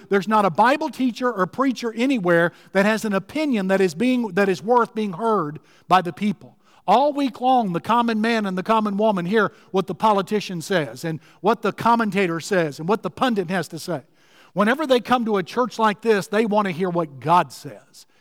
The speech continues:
And what God says is in his word. And that will structure and shape what we say this morning and should every Sunday, in fact. Well, why can Jesus declare himself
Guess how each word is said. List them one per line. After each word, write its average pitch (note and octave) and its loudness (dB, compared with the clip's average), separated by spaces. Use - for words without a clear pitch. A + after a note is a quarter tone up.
And D#3+ -6
what F3 -2
God G#3 2
says F3+ -4
is D#3 -6
in G3 -6
his F3+ -6
word. D#3+ -4
And E3 -2
that D4+ 2
will A3+ 0
structure A3 -2
and G3+ -6
shape F3+ -2
what F3 -8
we F3+ -6
say E3 0
this F3 0
morning G3+ -2
and E3+ -4
should B3+ 2
every G3 0
Sunday, G#3+ -2
in C#3+ -6
fact. D#3 -4
Well, A3+ 2
why C4 2
can D#4 -4
Jesus A3+ -4
declare G#3+ 0
himself F#3 0